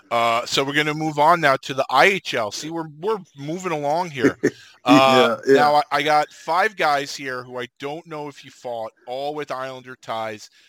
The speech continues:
Speaker 1: So, uh, again, first guy, actually the first couple of guys are D-men, so maybe not.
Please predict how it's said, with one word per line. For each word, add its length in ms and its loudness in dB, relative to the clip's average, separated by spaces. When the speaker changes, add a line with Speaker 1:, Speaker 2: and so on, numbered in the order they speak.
Speaker 1:
So, 460 -10
uh, 300 -6
again, 300 -6
first 400 -12
guy, 380 -2
actually 300 -6
the 60 -18
first 240 -18
couple 220 -10
of 60 -16
guys 240 -8
are 100 -10
D-men, 440 -16
so 140 -20
maybe 280 -16
not. 260 -10